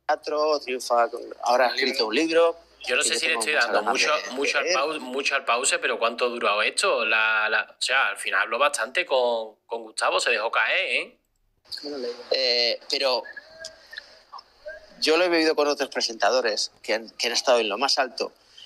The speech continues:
Speaker 1: y que de pronto, cuando
Speaker 2: Claro,
Speaker 1: ya no estás
Speaker 2: claro.
Speaker 1: en lo más alto
Speaker 2: Claro.
Speaker 1: y, y va viendo otra gente que tiene mucha importancia, pues, eh, eso crea insegu-, inseguridades. No sé si será su caso, ¿eh?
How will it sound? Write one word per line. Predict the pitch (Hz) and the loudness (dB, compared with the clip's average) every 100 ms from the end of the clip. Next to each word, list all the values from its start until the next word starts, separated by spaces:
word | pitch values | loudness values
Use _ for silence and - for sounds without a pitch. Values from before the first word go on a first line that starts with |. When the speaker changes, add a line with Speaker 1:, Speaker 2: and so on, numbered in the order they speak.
| - | -10
Speaker 1:
y | - | -6
que | - | 0
de | 117 110 | 2 2
pronto, | 147 151 - - 92 - - | 0 0 0 0 0 -6 -2
cuando | 104 95 | 2 4
Speaker 2:
Claro, | 104 127 131 117 | 2 2 2 2
Speaker 1:
ya | 139 | 0
no | 156 | 0
estás | - 98 | 2 0
Speaker 2:
claro. | 113 139 | 0 -2
Speaker 1:
en | |
lo | 135 | 0
más | 127 - | 0 0
alto | 135 - 117 113 | 0 2 2 2
Speaker 2:
Claro. | 104 92 104 123 - - - | 0 0 0 -2 -6 -8 -4
Speaker 1:
y, | 120 120 117 113 110 110 - - - 110 | -2 0 0 0 0 -2 -6 -20 -8 -2
y | 117 | 2
va | 120 139 | 4 4
viendo | 139 139 135 | 4 2 4
otra | 127 123 | 4 4
gente | - 143 127 | 0 -2 0
que | 117 | -2
tiene | 123 127 | -2 -4
mucha | 123 127 120 120 120 | -2 2 4 4 4
importancia, | 113 107 127 127 123 120 123 | 0 0 0 2 2 2 0
pues, | - 107 - | -2 -2 0
eh, | - 95 - - | 0 0 -2 -2
eso | - - | 0 0
crea | - 131 | 0 0
insegu-, | 139 - 113 98 95 - | 0 0 0 -2 -4 -6
inseguridades. | - 127 - 107 104 107 104 - 117 | -4 -2 0 0 2 2 2 0 -2
No | 135 | 0
sé | 147 - | 0 0
si | 151 | 0
será | 131 120 110 | 0 0 2
su | 110 - | 0 0
caso, | 117 - | 0 0
¿eh? | 104 | -4